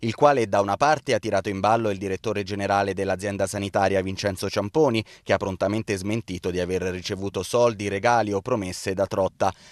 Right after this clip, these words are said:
Dall'altra parte Mattucci ha aperto il filone politico dell'inchiesta.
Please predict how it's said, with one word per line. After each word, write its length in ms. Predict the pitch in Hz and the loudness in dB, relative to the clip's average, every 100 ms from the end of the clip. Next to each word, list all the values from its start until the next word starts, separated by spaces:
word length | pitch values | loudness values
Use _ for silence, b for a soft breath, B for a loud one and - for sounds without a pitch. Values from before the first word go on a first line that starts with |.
| B | B
Dall'altra 420 | - 165 190 190 | 0 2 4 2
parte 360 | 185 127 139 120 | 2 4 2 0
Mattucci 440 | 107 - 143 - | 0 -2 -6 0
ha 40 | 127 | 2
aperto 400 | 120 127 123 120 | 4 2 2 -2
il 80 | 110 | -2
filone 420 | - 120 123 113 | -2 -2 0 -2
politico 480 | 139 117 98 107 107 | -2 -4 -4 -4 -2
dell'inchiesta. 720 | 107 107 104 117 110 - | -2 -4 2 2 2 -2